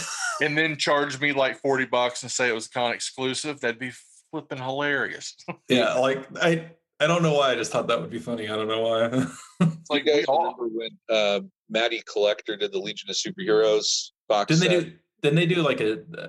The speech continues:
Speaker 2: a Wonder Woman sh-, plane or something?
Speaker 3: Uh, they did Invisible Kid with the Legion. There was, like, a twelve figure box set, but there was one blank, um, that,
Speaker 1: Aw.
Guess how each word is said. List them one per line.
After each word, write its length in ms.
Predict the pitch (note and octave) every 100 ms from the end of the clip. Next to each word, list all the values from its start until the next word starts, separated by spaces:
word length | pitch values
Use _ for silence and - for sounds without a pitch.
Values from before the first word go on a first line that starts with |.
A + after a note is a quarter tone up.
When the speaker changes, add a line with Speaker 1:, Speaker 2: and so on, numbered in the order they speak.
| - -
Speaker 2:
a 40 |
Wonder 220 | A2+ A#2+ C#3
Woman 180 | B2+
sh-, 220 | G2+ - -
plane 320 | - G2 A#2
or 80 | C3
something? 340 | D#3+ D#3+ D#3+ - _ _ _ -
Speaker 3:
Uh, 160 | C3+ C3
they 140 | C#3
did 120 | D#3
Invisible 560 | D3 B2+ C#3+ C#3+ A#2+ A2+ -
Kid 280 | A#2+ G#2 F2+
with 160 | G2 -
the 80 |
Legion. 480 | G#2 G#2+ G#2 F#2 E2+ -
There 100 | G#2+
was, 120 | G#2
like, 160 | G#2+ G#2
a 60 |
twelve 340 | F#2 B2 A#2+ A2+
figure 260 | A#2+ G2+ G#2
box 340 | G#2+ G#2 -
set, 160 | A2 G2
but 120 | G#2 G2+
there 100 | G#2
was 140 | G2
one 240 | G#2+ G#2+
blank, 380 | F#2+ G#2 G2+ F#2 - _ _ _ _ -
um, 500 | F#2+ F#2+ F#2 F#2 F2+ _ -
that, 240 | F2+ F#2+ C#3
Speaker 1:
Aw. 600 | C3+ A#2 G#2+ G2 F#2